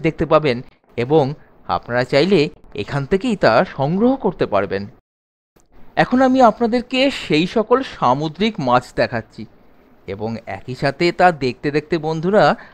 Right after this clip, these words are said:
আমাদের চ্যানেলটিকে কিন্তু সাবস্ক্রাইব করতে ভুলবেন না এবং পাশে রাখা বেল আইকনটিও প্রেস করে all করে নেবেন, যাতে ভবিষ্যতের সব ভিডিও সর্বপ্রথম আপনার কাছেই পৌঁছে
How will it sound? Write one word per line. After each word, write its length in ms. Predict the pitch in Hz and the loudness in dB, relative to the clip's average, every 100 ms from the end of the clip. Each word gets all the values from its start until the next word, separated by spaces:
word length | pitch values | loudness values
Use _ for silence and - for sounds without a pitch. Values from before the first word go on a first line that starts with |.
| - - 107 | -20 -8 -6
আমাদের 300 | 107 113 143 - | -4 -4 -4 -2
চ্যানেলটিকে 500 | 123 110 127 143 165 175 | -6 -6 -8 -6 -6 -6
কিন্তু 180 | 170 180 - | -4 -4 -2
সাবস্ক্রাইব 440 | 107 - - 147 - | -4 -4 -4 -4 -2
করতে 180 | 175 - 175 | -4 -4 -2
ভুলবেন 320 | 214 233 254 180 | -2 0 0 0
না 80 | 120 - _ _ _ _ - - | -4 -10 _ _ _ _ -6 0
এবং 180 | 196 226 - | 0 0 0
পাশে 260 | 117 135 240 285 | 0 0 2 0
রাখা 240 | 285 277 170 165 120 | 4 4 4 2 -4
বেল 200 | 139 202 208 | -2 0 0
আইকনটিও 580 | 196 208 233 220 254 233 139 - | 0 0 -2 -2 0 2 2 0
প্রেস 200 | 143 143 - | 2 2 0
করে 160 | 165 165 127 | -2 -2 -2
all 140 | 127 135 175 | -4 -4 -2
করে 140 | 180 190 | -2 0
নেবেন, 220 | 190 196 - _ - _ _ - | -2 -4 -10 _ -20 _ _ -4
যাতে 260 | 220 247 330 - | -2 0 -2 -2
ভবিষ্যতের 640 | - 127 156 180 226 220 269 - | -8 -4 -2 -2 -2 -2 -4 -6
সব 200 | 107 135 151 165 | 0 0 0 -2
ভিডিও 280 | 202 247 165 202 - - - - - | 0 4 4 2 -2 -20 -20 -20 -18
সর্বপ্রথম 600 | 117 131 165 202 240 285 262 - 123 131 | -8 -6 -4 -6 -4 -4 -6 -8 2 2
আপনার 300 | - 180 226 | 2 0 2
কাছেই 280 | 277 269 302 262 | 2 2 2 4
পৌঁছে 260 | 190 190 | 2 2